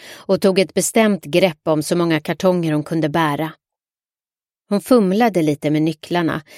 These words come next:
innan hon fick upp låset till vinden. Bakom gallret till den gemensamma lägenhetsvinden skulle lådorna vara säkra. Hon fick skicka efter dem senare,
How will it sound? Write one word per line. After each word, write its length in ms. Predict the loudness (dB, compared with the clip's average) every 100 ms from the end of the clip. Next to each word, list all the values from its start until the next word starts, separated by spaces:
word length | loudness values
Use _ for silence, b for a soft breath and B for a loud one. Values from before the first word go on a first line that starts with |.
| B
innan 300 | 0 2 2
hon 100 | 0
fick 180 | -2 -4
upp 140 | -4
låset 520 | 0 0 0 -2 -8 -6
till 120 | -4
vinden. 480 | 0 0 -2 -6 -12 _ _ _ _ _ _ _ _ _ _ _ -4
Bakom 480 | 0 0 2 2 2
gallret 600 | 2 2 2 0 -2 -4
till 160 | -2 0
den 180 | 0
gemensamma 680 | 0 0 2 0 -2 -2 -2
lägenhetsvinden 1120 | 0 0 0 -2 -4 -4 -2 0 0 -2 -4 -10 _ _
skulle 320 | -6 -2 0 0
lådorna 540 | 0 0 -2 -2 -2
vara 120 | -4
säkra. 580 | -4 -4 -4 -8 -10 -10 _ _ _ _ _ _ _ _ -6
Hon 100 | -2
fick 180 | -2 -2
skicka 280 | -4 -2
efter 260 | -4 -4 -4
dem 140 | -4
senare, 560 | -2 -4 -4 -2 -4 -6